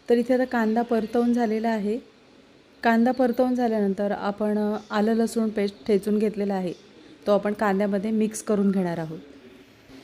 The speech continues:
एकदा अशा पद्धतीने ही भाजी बनवून बघा. अतिशय चविष्ट अशी भाजी तयार होते. ही भाजी तुम्ही चपातीबरोबर, भाकरीबरोबर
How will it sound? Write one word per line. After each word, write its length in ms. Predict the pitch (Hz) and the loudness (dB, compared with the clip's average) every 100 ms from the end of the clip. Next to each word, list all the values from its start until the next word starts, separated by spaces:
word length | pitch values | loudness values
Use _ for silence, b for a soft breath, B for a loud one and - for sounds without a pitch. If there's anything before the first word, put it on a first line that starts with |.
| - | 2
एकदा 340 | 240 233 254 254 | 4 6 4 4
अशा 180 | 233 | 2
पद्धतीने 560 | 247 240 208 240 240 233 | 0 0 2 2 2 0
ही 160 | 220 226 | 0 -2
भाजी 320 | 214 208 220 | 0 0 0
बनवून 380 | 214 214 220 226 | 0 0 0 0
बघा. 240 | 202 202 | 0 -2
अतिशय 440 | - 202 233 240 | -2 -4 -2 -2
चविष्ट 420 | 254 240 220 214 220 | 0 0 0 -2 -2
अशी 220 | 214 220 | -2 -2
भाजी 300 | 220 214 202 208 | -2 0 0 0
तयार 260 | 202 214 | 2 2
होते. 340 | 208 190 190 - - B B B | 0 -2 -4 -6 -12 B B B
ही 60 | |
भाजी 260 | 208 214 208 | 0 2 0
तुम्ही 240 | 208 214 | 0 -2
चपातीबरोबर, 760 | 214 220 208 202 190 202 202 202 | 0 -2 0 -2 -2 -2 0 0
भाकरीबरोबर 640 | 208 202 214 214 202 190 | -2 -2 0 0 0 0